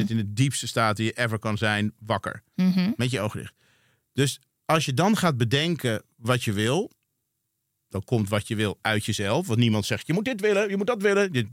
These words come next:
Speaker 2: Je
Speaker 1: wordt
Speaker 2: ziet
Speaker 1: niet
Speaker 2: het
Speaker 1: beïnvloed.
Speaker 2: niet op je tijdlijn,
Speaker 1: Nee, je bent
Speaker 2: niks.
Speaker 1: niet beïnvloed.
Speaker 2: Ja.
Speaker 1: Je komt net uit een uren slaap, zeg maar. Dus je bent helemaal schoon, leeg. Je weet eigenlijk niks. Je bent eigenlijk dom, gewoon een
Speaker 2: Ja.
Speaker 1: lege. En dan, dus wat er uit je komt, is intrinsiek.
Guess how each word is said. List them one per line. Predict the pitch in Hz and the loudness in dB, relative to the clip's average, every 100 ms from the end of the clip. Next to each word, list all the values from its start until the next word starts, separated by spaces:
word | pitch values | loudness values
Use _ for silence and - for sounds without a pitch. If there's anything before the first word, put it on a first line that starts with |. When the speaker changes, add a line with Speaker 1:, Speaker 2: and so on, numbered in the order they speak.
| - | -14
Speaker 2:
Je | _ 113 | _ 2
Speaker 1:
wordt | 101 | 4
Speaker 2:
ziet | 123 123 | 4 4
Speaker 1:
niet | 127 | 4
Speaker 2:
het | 139 | 8
Speaker 1:
beïnvloed. | 175 | 8
Speaker 2:
niet | 190 | 8
op | 226 | 4
je | 208 | 0
tijdlijn, | 202 208 - 214 | 0 2 4 4
Speaker 1:
Nee, | 202 | 4
je | |
bent | 202 135 | 4 4
Speaker 2:
niks. | 139 | 4
Speaker 1:
niet | 127 | 4
beïnvloed. | 135 170 | 4 4
Speaker 2:
Ja. | |
Speaker 1:
Je | 196 | 4
komt | 135 | 4
net | 135 | 4
uit | 123 113 | 2 0
een | 123 117 - _ | 0 -2 -6 _
uren | 185 151 120 | 2 4 2
slaap, | 127 123 180 | 2 2 2
zeg | - | 0
maar. | 170 | 0
Dus | 165 | 2
je | 135 | 4
bent | 139 | 4
helemaal | 135 | 4
schoon, | 117 - 147 180 | 0 2 2 4
leeg. | 127 147 190 | 2 2 0
Je | 117 | 2
weet | 127 127 | 2 0
eigenlijk | 147 143 | -2 -2
niks. | 180 - | -4 -4
Je | |
bent | 117 | -2
eigenlijk | 113 104 107 135 | -2 0 0 0
dom, | 196 | 0
gewoon | 180 131 | 2 2
een | 123 | 4
Speaker 2:
Ja. | 117 - 202 | 6 6 4
Speaker 1:
lege. | 254 - - - - _ - | 0 -6 -8 -20 -20 _ -2
En | 165 | 2
dan, | 180 185 | 4 2
dus | - 151 | 0 0
wat | 143 185 | 4 2
er | 175 | 2
uit | 165 202 | 2 0
je | 170 | 0
komt, | 143 123 | 2 0
is | - 151 | 0 -4
intrinsiek. | - 147 117 107 147 196 | 0 0 0 0 0 -2